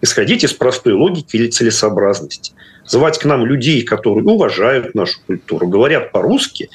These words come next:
и, главное, приезжают работать, а не заниматься бандитизмом, наркотиками и житием по кайфу, как они это делают. Совершенно очевидные вещи,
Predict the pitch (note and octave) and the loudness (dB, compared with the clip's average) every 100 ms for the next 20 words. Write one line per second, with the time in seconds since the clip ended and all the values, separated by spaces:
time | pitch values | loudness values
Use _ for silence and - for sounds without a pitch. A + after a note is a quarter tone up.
0 | - - - G#2 G3+ G#3+ C#3 G#2 F#2+ B2 | -20 -8 0 2 2 2 0 0 0 2
1 | F3+ - D3+ D#3+ C3 B2 G2+ E2+ - - | 0 0 0 0 2 2 2 -2 -8 -10
2 | _ _ - G#2 G#2 A#2+ C#3+ A#2+ F#2 - | _ _ -2 0 2 2 2 0 -2 -4
3 | G2+ G2+ F#2+ A2+ B3+ A#3 E3 A2+ G2 - | -2 -2 -2 0 2 4 4 2 0 0
4 | F#3+ F#3+ - - C3 A#2+ - - - - | -2 -2 -4 -2 0 -2 -4 -20 -20 -2
5 | E3 E3+ B2+ D#3+ A2 D#3 D#3 C#3 - G2 | 0 0 0 0 0 0 0 -2 0 0
6 | E2+ - - C3+ C#3 G2 A#2 A#2 A2 F#2 | 0 -6 -6 -4 -2 0 0 0 -2 0
7 | F2 D2+ - - - - - C#3 - E3+ | -2 -2 -6 -12 -20 -10 -2 0 0 2
8 | B2+ - D3 D3+ A2+ G2+ F#2 A#2+ D3 - | 0 0 0 0 0 0 2 2 2 0
9 | - | -2